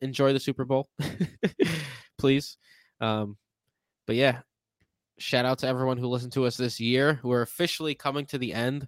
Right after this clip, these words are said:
of the season. The Super Bowl really marks the end of the season. But like I said, we have a bunch of dynasty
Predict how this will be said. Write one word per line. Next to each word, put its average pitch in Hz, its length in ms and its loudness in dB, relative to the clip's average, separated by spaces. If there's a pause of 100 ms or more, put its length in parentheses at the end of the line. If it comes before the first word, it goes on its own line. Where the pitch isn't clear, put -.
(440)
of 127 180 6
the 117 80 2
season. 139 420 4
The 123 100 0
Super 127 260 4
Bowl 117 180 4
really 117 240 6
marks 117 280 6
the 120 60 0
end 110 100 -2
of 104 40 -6
the 104 40 -10
season. 123 360 -6
But 104 140 -4
like 113 160 -2
I 110 80 -4
said, 113 220 -2
we 110 60 0
have 104 100 0
a 101 80 -4
bunch 110 220 0
of 101 120 -8
dynasty 107 560 -4